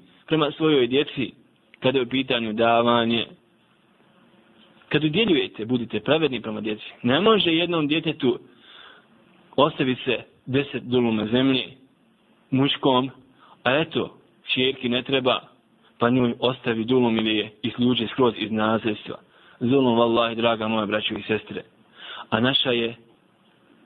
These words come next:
zemlja puna nasilja po tom pitanju. I čudo, mnogima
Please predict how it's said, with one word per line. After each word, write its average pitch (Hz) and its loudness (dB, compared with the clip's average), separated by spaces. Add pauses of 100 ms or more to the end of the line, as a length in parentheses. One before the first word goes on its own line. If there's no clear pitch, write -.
zemlja 123 2 (880)
puna 143 0 (200)
nasilja 123 0 (400)
po 123 2
tom 120 -2 (120)
pitanju. 113 -2 (600)
I 131 0
čudo, 143 0 (840)
mnogima 135 0